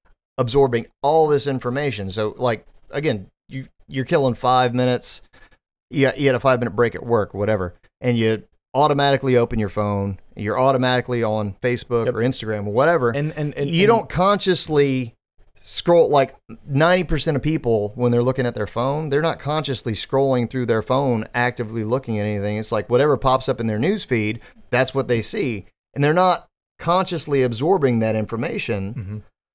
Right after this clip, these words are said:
Speaker 1: But as they scroll through, their subconscious is going, "Oh, well, this, this, this, this, this, and this."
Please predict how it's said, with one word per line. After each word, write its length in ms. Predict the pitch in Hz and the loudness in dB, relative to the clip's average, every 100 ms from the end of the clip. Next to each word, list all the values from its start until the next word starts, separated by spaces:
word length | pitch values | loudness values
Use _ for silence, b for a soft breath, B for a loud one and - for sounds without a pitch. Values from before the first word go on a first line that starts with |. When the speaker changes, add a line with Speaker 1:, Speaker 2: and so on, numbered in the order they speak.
| _ | _
Speaker 1:
But 220 | - 135 - | 0 0 2
as 220 | 143 147 | 0 2
they 140 | 143 | 2
scroll 400 | 139 - 151 139 | 2 2 4 4
through, 540 | 123 214 233 170 151 143 | 2 2 4 4 2 -4
their 140 | 135 | -2
subconscious 720 | - 208 190 175 196 208 143 135 | -2 -2 -2 0 -2 -2 -4 -4
is 140 | 120 | -2
going, 340 | 135 131 120 - | 0 0 0 -2
"Oh, 180 | - | 0
well, 180 | 147 113 | 2 0
this, 240 | 107 147 - | -2 -4 -2
this, 280 | 120 120 | -4 -4
this, 240 | - 117 - | -4 -6 -4
this, 240 | 110 110 | -8 -8
this, 220 | 113 107 | -10 -10
and 160 | - 101 | -10 -4
this." 300 | 165 160 - | -4 -4 -8